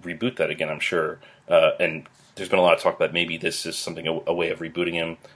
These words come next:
It doesn't sound like they're gonna try to go the Joseph Gordon-Levitt route, you know, and having him, uh, be in it. I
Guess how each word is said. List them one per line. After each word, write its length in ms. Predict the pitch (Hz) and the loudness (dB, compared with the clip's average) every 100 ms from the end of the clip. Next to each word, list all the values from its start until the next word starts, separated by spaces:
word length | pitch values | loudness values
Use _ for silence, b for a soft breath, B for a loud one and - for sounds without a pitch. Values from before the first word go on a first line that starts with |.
| b b b - | b b b -12
It 120 | 90 | 0
doesn't 240 | 104 101 | 2 2
sound 200 | 95 95 | 6 6
like 120 | 90 87 | 6 0
they're 120 | 87 | 0
gonna 180 | 85 85 | 0 0
try 180 | - | 0
to 80 | 85 | -2
go 300 | 80 85 82 | 0 2 2
the 100 | 82 | -2
Joseph 380 | 80 87 - 85 | -2 -2 -2 -4
Gordon-Levitt 540 | 87 82 80 85 95 | -4 -2 -2 -2 -2
route, 260 | 92 98 87 _ | -4 -6 -8 _
you 140 | 85 87 | -6 -2
know, 120 | 82 | -2
and 140 | 82 | -2
having 260 | 87 82 80 | 2 2 2
him, 380 | 87 85 90 87 b b b b b | -2 -2 -4 -6 b b b b b
uh, 180 | 87 82 | 4 4
be 180 | - 87 | 2 0
in 60 | |
it. 160 | 90 90 | 0 0
I 120 | 80 | -2